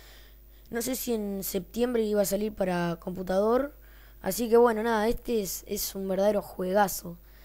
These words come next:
Y bueno, ya con este, en, con este top ya vamos terminando. Si quieren darle like, suscribirse o compartirlo con sus compañeros, amigos,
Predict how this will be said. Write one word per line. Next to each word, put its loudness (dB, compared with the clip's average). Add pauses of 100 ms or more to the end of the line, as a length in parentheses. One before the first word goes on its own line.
(260)
Y -4
bueno, 2
ya 2
con 0
este, -2 (500)
en, -6
con -6
este -4
top 0
ya 0
vamos -4
terminando. -2
Si -8
quieren -2
darle -2
like, -2
suscribirse -6
o 0
compartirlo -4
con -4
sus -12
compañeros, -6
amigos, -6